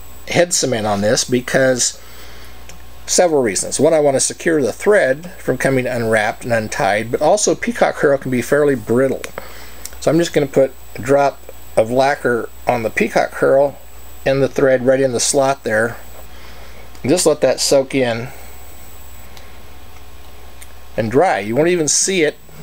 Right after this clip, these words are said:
as a, uh, cement on there. The fly now, because of the weight, is gonna ride on the s-, on the leader and on the stream, in the stream bottom like that.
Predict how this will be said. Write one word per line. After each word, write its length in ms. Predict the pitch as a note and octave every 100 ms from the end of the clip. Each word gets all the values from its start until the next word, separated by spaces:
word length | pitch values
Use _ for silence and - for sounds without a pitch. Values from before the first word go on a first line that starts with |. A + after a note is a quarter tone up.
| - - - -
as 340 | A#2+ A#2+ -
a, 320 | B2 A#2 G#2+ G#2+
uh, 200 | G2 G2 - - - - - - - - -
cement 380 | - D3+ D#3
on 180 | C3 A#2+
there. 340 | A#2 A2 F3 - -
The 100 | A#2
fly 380 | - C#3+ D3 D#3
now, 440 | D3 C3+ C3 C#3+ - -
because 280 | B2 - B2+
of 100 | C#3
the 80 | C#3
weight, 440 | C3+ C#3 D#3 - - - - - - - - - - -
is 120 | G#2
gonna 200 | - B2
ride 640 | A2 B2 D#3+ D#3 C#3+ C#3 C3+
on 200 | C#3+ C3
the 40 |
s-, 240 | G#2+ - - - -
on 220 | B2+ A#2
the 180 | A2 B2+
leader 480 | D#3+ F3 C#3 C3+
and 180 | - C3
on 140 | C#3 B2+
the 80 |
stream, 520 | - - F#3 D3 C3 B2+
in 160 | C#3
the 80 | B2+
stream 260 | A2+ F#3+ G3
bottom 240 | B2+ A#2+
like 200 | A2 G#2+
that. 380 | C#3+ D#3 C3